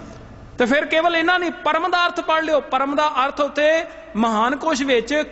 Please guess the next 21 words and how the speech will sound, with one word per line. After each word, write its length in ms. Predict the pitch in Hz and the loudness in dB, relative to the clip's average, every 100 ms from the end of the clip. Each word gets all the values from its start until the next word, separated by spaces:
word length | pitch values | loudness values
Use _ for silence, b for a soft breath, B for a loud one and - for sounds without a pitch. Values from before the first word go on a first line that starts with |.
| - | -4
ਕਰਤਾਰ 540 | 262 247 226 220 240 285 | -4 0 0 2 2 0
ਤੇ 160 | 294 | -2
ਪਾਰ 420 | 285 - 220 226 | -2 0 2 2
ਬ੍ਰਹਮ 260 | 220 240 247 | 0 0 0
ਵੀ 160 | 226 240 | 0 0
ਹੈ। 120 | 247 233 | 0 -4
ਅਕਾਲ 460 | - 240 269 294 | 0 2 2 0
ਪੁਰਖ 280 | 277 269 - | -2 -6 -2
ਦੇ 160 | 269 262 | 0 2
ਵਾਸਤੇ 400 | 226 214 - 233 | 0 0 0 0
ਵੀ 100 | 254 | -2
ਪਰਮ 360 | - 233 233 | -2 0 0
ਲਫ਼ਜ਼ 320 | 226 202 220 | 0 0 0
ਵਰਤਿਆ 420 | 220 175 - 202 196 | 0 -2 0 0 2
ਜਾ 200 | 170 165 | 0 0
ਸਕਦਾ 380 | - 190 214 | -2 0 2
ਹੈ, 80 | 254 | 2
ਪਰ 360 | 240 - - 254 | 0 -4 0 0
ਉਹੀ 320 | 277 254 294 | 2 2 2
ਪਰਮ 340 | 294 247 254 | 2 0 2
ਲਫ਼ਜ਼ 300 | 247 214 247 | 0 0 0